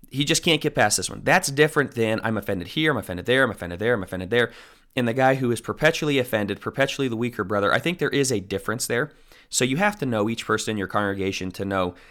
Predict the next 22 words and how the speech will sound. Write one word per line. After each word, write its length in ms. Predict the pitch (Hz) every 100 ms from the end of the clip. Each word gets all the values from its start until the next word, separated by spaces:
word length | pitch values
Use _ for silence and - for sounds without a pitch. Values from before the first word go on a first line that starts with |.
| - -
okay, 200 | 147 92
is 120 | 104
this 120 | 196 -
guy 200 | 165 151
just 340 | 139 - - - - - - - - -
doing 280 | 123 135 135
this 160 | 120 120
so 120 | 107
he 120 | 117
can 120 | 113
kinda 240 | 101 110 107
control 360 | 104 95 107
the 80 | 101
narrative 380 | 95 98 104 98
and 100 | 98
control 320 | 98 - 104
the, 180 | 95 90
the 160 | - 92
way 140 | 98
of 40 |
the 60 | 87
church? 340 | - 156 156